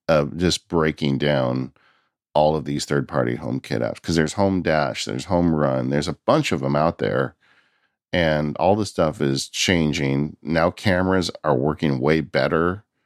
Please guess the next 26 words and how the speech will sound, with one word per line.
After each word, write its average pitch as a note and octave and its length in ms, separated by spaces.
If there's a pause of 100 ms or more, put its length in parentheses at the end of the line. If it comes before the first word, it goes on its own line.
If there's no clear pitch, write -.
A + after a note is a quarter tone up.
(340)
with F#2 260
HomeKit G2 520
than F2+ 120
they F2 140
ever F2+ 220
have F2+ 280
before. F#2+ 640 (640)
I'm D#2+ 200
sure F#2+ 340
there's D#2 280
enough D2+ 360
out C#2 300
there A#1 360 (120)
to - 80
do C#2+ 320
a A#1 80
show A#1 340
on. G1+ 200
So E2 180
listeners, E2+ 600
if C#2+ 120
you F2 80
have E2 120
questions D#2 360
about C#2 200
HomeKit, C#2+ 500